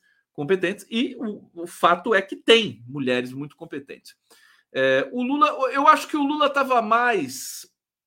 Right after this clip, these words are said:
é, conectado com a força da mulher no segundo mandato dele, viu? No segundo mandato dele, tinha a presença poderosíssima das mulheres,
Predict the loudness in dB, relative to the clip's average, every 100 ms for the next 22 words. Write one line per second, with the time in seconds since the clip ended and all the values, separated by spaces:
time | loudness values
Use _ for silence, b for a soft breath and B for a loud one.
0 | _ _ _ _ _ -10 -4 -2 0 0
1 | -2 -6 -10 -12 -18 -20 _ _ _ _
2 | _ _ _ -6 -2 -2 -4 -12 0 6
3 | 6 4 -6 -6 -6 -6 -8 -8 -8 -8
4 | -8 -8 -6 -6 -4 -6 -12 _ _ _
5 | _ _ _ _ _ b b b _ _
6 | -10 -4 -4 -4 -8 -10 -6 -6 -6 -8
7 | -6 -2 2 2 0 -6 -4 -4 -4 -8
8 | -12 -12 -18 _ _ _ _ _ -12 -6
9 | -6 -6 -8 -6 -6 -4 -4 0 0 0
10 | -4 -2 2 2 0 -8 -14 -8 -8 -4
11 | 0 0 -2 -8 -8 -8 -10 -8 -6 -4
12 | -2 -2 -4 -6 -10 -10 -10 -8 -8 -6
13 | -8 -8 -8 -6 -8 -12 -20